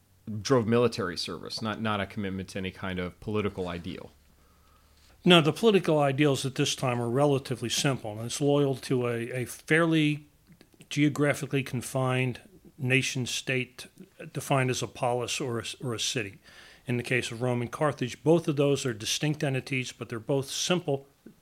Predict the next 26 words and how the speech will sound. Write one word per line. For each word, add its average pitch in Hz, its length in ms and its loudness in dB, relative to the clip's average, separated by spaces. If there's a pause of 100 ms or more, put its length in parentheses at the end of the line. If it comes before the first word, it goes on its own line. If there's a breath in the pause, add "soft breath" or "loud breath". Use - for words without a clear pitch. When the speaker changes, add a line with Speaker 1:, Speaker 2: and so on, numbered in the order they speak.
(160)
Speaker 2:
distinct 135 460 -4
cities 131 480 -2 (360 loud breath)
where 165 100 2
the 156 80 0
population 170 760 0
largely 123 600 0
is 110 140 -8
homogeneous 139 680 0
and 120 100 -6
knows 120 240 -4
each 104 200 -12
other. 104 140 -14 (760 soft breath)
Speaker 1:
Okay, 139 180 2
so 156 180 8
Hannibal, 147 640 6 (560)
during 160 280 8
the 165 80 8
course 123 420 2
of 101 300 0
the 104 180 0
Second 135 460 2
Punic 123 340 0
War, 110 140 4
which 104 180 0
he 202 160 2
really, 123 380 2